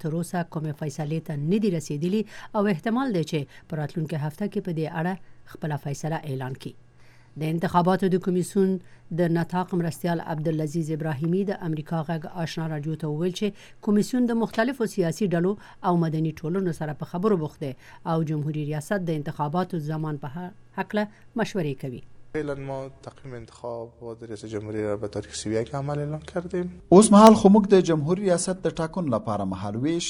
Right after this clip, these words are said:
Speaker 3: د حمل د میاشتې یو دېرشمه ورځ اعلان کړی. خو په دې اړه بحثونه به د دې اونۍ تر پایه معلوم شي چې د جمهوریت ریاست د ټاکنو مسله او د جمهوریت ریاست د نمایندانو د نوم لیکنې د بهیر تمدید مسله به څه ډول بڼه واخلي.
Speaker 1: عبدالعزیز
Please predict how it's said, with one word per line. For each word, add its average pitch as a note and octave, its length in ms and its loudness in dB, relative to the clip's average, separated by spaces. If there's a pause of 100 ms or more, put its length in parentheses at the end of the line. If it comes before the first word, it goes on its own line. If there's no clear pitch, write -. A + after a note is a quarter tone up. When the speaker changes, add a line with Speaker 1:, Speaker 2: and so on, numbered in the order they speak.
Speaker 3:
د C3 160 2
حمل D3+ 240 -2
د C3+ 160 0
میاشتې E3+ 400 -2
یو D3 160 4
دېرشمه C3+ 380 0
ورځ B2 240 0
اعلان C#2+ 280 -6
کړی. B1 200 -12 (200)
خو F#3 120 2
په F#3+ 120 2
دې G#3+ 160 2
اړه G3+ 200 2
بحثونه F3+ 340 0
به D#3+ 180 0
د C#3+ 80 -4
دې E3+ 140 -4
اونۍ D#3+ 220 -2 (100)
تر C3+ 180 -2
پایه B2+ 240 0 (160)
معلوم F#2+ 300 -6
شي C#2+ 160 -12
چې - 280 -16 (100)
د G2 120 -6
جمهوریت A#2 360 -2
ریاست B2+ 340 0
د - 100 -12
ټاکنو G#2 360 -4
مسله F#2+ 340 -4 (160)
او F3 160 0
د F3+ 100 -2
جمهوریت F#3+ 320 0
ریاست E3+ 320 -2
د B2+ 80 0
نمایندانو B2 540 0
د A2+ 100 0
نوم G#2 160 -2
لیکنې D3 380 -2
د G2 120 -2
بهیر B2 360 -4
تمدید B2 360 -4 (160)
مسله B2+ 380 -2
به F3 80 2
څه - 340 -4 (120)
ډول A2 220 -2 (120)
بڼه F2 240 -2
واخلي. - 340 -14 (600)
Speaker 1:
عبدالعزیز F#3+ 600 2